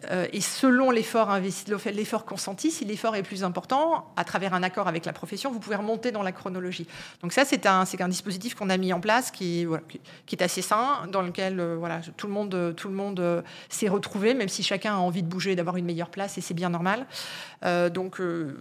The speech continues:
très probablement, on va rester sur ce principe-là. Euh, c'est, c'est un principe d'ailleurs qu'on avait convenu tous ensemble, hein, de la profession du cinéma,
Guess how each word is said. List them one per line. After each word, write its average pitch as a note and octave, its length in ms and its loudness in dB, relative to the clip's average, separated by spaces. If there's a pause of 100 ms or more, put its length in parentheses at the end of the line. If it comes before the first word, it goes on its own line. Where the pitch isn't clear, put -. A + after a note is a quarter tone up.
(180)
très - 160 -4
probablement, F#3+ 440 0
on G3 60 -4
va E3+ 120 0
rester G3+ 420 -2
sur - 180 -4
ce G3 120 -4
principe-là. G#3+ 600 -2 (100)
Euh, F3 460 0
c'est, F3 300 -6
c'est F#3 240 -2
un F3+ 80 4
principe G#3 340 0
d'ailleurs G3 240 4
qu'on F#3 140 2
avait F3+ 120 4
convenu F#3+ 300 -4
tous C4 220 -2
ensemble, B3 280 2
hein, F3+ 60 2
de F#3 60 -2
la E3+ 80 2
profession G3+ 420 -2
du G3 100 -2
cinéma, G3+ 460 0